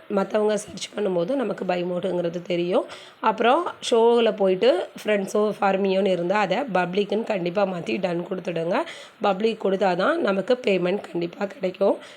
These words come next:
பப்ளிக் கொடுக்காம மத்தவங்களுக்கு அந்த லிங்கை கிளிக் பண்ணும்போது தெரியாம இருந்துச்சுன்னா, நம்ம அந்த போஸ்ட் போட்டதுலயே யூஸ் இல்ல. So, கண்டிப்பா பப்ளிக்குங்கிறது இருக்கணும். ஹேஷ்டேக் கொடுக்கக்கூடிய பை மோட், பை மோட் டீ ஷாப்பிங், பை மோட் அப்ளிகேஷனுங்கிறது இருக்கணும்.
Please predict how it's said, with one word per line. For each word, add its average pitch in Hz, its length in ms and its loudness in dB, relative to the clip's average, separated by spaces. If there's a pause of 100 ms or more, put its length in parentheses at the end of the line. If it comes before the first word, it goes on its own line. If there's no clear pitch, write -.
(120)
பப்ளிக் 226 340 2
கொடுக்காம 202 560 2
மத்தவங்களுக்கு 196 480 2
அந்த 190 140 2
லிங்கை 196 220 2
கிளிக் 190 300 -2
பண்ணும்போது 190 420 0
தெரியாம 180 460 0
இருந்துச்சுன்னா, 175 720 -4
நம்ம 190 240 -2
அந்த 175 180 -2
போஸ்ட் 180 400 -4
போட்டதுலயே 175 520 0 (420)
யூஸ் 190 280 0
இல்ல. 170 260 0
So, 196 220 -2
கண்டிப்பா 190 500 2
பப்ளிக்குங்கிறது 185 880 0
இருக்கணும். 233 260 2 (360)
ஹேஷ்டேக் 220 560 2
கொடுக்கக்கூடிய 190 560 2
பை 180 240 2
மோட், 185 260 0
பை 180 200 0
மோட் 190 200 0
டீ 196 140 0
ஷாப்பிங், 185 480 -2
பை 175 180 -2
மோட் 185 180 -2
அப்ளிகேஷனுங்கிறது 185 440 -2 (420)
இருக்கணும். 170 420 0